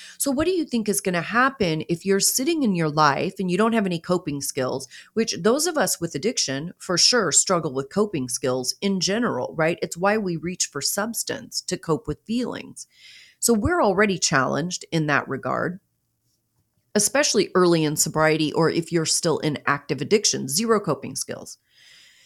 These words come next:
So if you're sitting in your life, you have no coping skills, you're not taking the time to figure out coping skills and learn them and practice them, because they do take practice,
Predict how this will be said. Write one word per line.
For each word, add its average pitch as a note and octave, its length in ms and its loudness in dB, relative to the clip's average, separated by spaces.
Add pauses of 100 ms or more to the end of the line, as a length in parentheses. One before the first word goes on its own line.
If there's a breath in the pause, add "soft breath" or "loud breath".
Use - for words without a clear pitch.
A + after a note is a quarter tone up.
(680 soft breath)
So B3 500 2 (360)
if C4+ 160 -2
you're F#4+ 120 2
sitting D4+ 400 0
in C4 100 0
your B3 120 -2
life, G#3 540 0
you G#3 180 2
have G#3+ 120 4
no A#3 180 2
coping B3 440 -2
skills, D#3 640 -2 (880)
you're G#3+ 160 6
not C4 300 2
taking B3+ 400 0
the G3+ 80 0
time F#3 680 -2 (100)
to - 120 -2
figure G#3+ 400 0
out D4+ 220 2
coping C3+ 380 -2
skills C#3+ 420 0
and E3+ 240 -2
learn G3+ 220 4
them F3 120 2
and C#3 160 -2
practice A3+ 520 -4
them, C#3 240 -2
because F3 300 -4
they F3+ 120 0
do F#3+ 160 -2
take - 260 -6
practice, C#3 640 -6